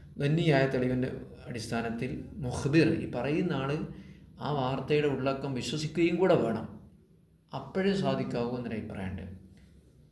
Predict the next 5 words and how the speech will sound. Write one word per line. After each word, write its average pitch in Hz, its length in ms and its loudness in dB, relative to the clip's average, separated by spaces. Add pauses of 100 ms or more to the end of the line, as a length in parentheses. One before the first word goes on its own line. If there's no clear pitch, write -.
(640)
അവരതിന് 170 360 -2
പറയുന്ന 147 380 -2 (140)
കാരണം, 104 420 -2 (600)
لأنه 120 340 -2 (180)
تعالى 120 300 -2